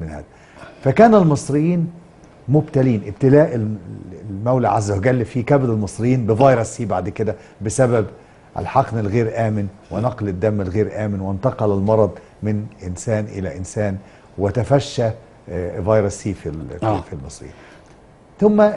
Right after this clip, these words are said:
Speaker 1: يعني كانت بقى ال-، ال-، يعني العلاج بالانترفيرون اللي كان نسبه قبل كده في التسعينات لا تتجاوز أربعين أو خمسة وأربعين في المائة نسب شفاء ومضاعفات جسيمة، إلى أن ظهر في آخر ألفين وتلتاشر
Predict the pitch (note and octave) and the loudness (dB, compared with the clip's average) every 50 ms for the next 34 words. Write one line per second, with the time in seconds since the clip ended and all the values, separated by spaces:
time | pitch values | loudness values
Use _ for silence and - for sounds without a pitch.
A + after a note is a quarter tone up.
0 | - D#3+ D#3 C3+ D3 D#3 D#3+ D3+ - - - - - - F#3 F#3 E3+ D3 A#2+ A#2 | -2 -2 -2 0 0 0 -2 -4 -6 -14 -20 -8 2 4 6 6 6 4 4 4
1 | D#3 C3+ C3 C3+ B2 B2 - - B2+ A#2 A2+ A2 G#2 A#2+ A#2 A2+ A#2 G2+ F#2+ G2 | 2 4 4 2 2 0 -2 -6 -6 -6 -6 -6 -6 -6 -4 -2 -2 -2 -2 -2
2 | G2+ G#2 G2+ - - - - - - C#3 C3+ C3+ B2+ A#2+ B2 C3+ C#3+ C#3 A#2 G#2 | -4 -6 -8 -10 -14 -20 -20 -14 -4 0 0 4 6 6 8 8 8 6 4 2
3 | A2 G#2+ A2+ C3 A2 - A#2 F#2+ - - G#2+ A2 A#2+ A#2 A2 G2+ F#2 - A2+ A2+ | -4 -4 -4 -4 -4 -4 -6 -6 -4 -4 -2 -2 0 0 0 -2 -2 -2 -2 -2
4 | A#2+ A2+ - A#2 G#2 F#2 G2+ G#2 G#2 - - G2+ F2+ F#2+ G2 - A#2 G2 G#2 G2+ | -2 -2 -2 -2 -2 -2 -2 -4 -4 -4 -6 -6 -6 -6 -4 -2 -2 0 0 -2
5 | - - G2+ F#2 F2 A#2+ G#2+ - - F#2+ G2+ G#2 A2 G#2+ G2+ - - - - - | -2 -4 -6 -6 -6 -8 -8 -8 -6 -6 -4 -2 -2 -2 -2 -4 -8 -18 -20 -20
6 | - - - A#2 B2+ A2 B2 A2 - A2+ G2+ A2 A#2 A2+ A2 G#2 - G#2+ G#2+ G2 | -20 -10 0 2 2 2 2 0 0 0 2 4 6 6 6 4 2 -2 -4 -2
7 | E2+ F#2+ A2 A2 F2+ F#2 - - A2 G#2 - - G2+ E2+ D2+ G2+ G#2 F#2+ - G2+ | -2 -2 -2 -2 -4 -4 -4 -6 -6 -8 -4 -4 -6 -4 -2 -4 -4 -4 -6 -6
8 | F2+ G2+ A2 D#2+ F2 F#2+ G#2 G#2+ - - F2 D#2+ F2 F#2+ - - A#2 A2 - A#2 | -4 -4 -4 -4 -4 -4 -4 -4 -6 -6 -8 -8 -10 -10 -4 -2 -2 -2 -2 0
9 | A#2 A2 A2 A2 G#2+ F#2 G#2+ F#2+ G2 G2+ - - A#2+ A#2 A2 - - - - - | -2 0 0 0 0 0 2 2 2 0 0 0 0 0 0 -4 -12 -20 -20 -20
10 | - - - G2+ G2 - - B2+ B2 B2+ B2+ C#3+ E3+ F3+ E3+ D#3 A#2+ B2+ B2+ G#2+ | -18 -8 -6 -6 -4 -2 -2 0 0 0 -2 2 4 6 6 6 4 2 0 0
11 | A#2 C#3+ C#3 B2+ A2 - - - B2+ C#3 A#2 - A#2 G#2+ G2+ B2 A2 - C3 A#2+ | 2 2 2 2 0 -4 -8 -6 -4 -4 -4 -4 -8 -8 -8 -8 -6 -4 -4 -2
12 | A#2 A2+ G2 F#2+ G2 F#2+ F2+ - - A2+ A2 A2 - - F2+ F2 | -2 -2 -4 -4 -4 -6 -6 -4 -4 -4 -4 -4 -4 -10 -16 -16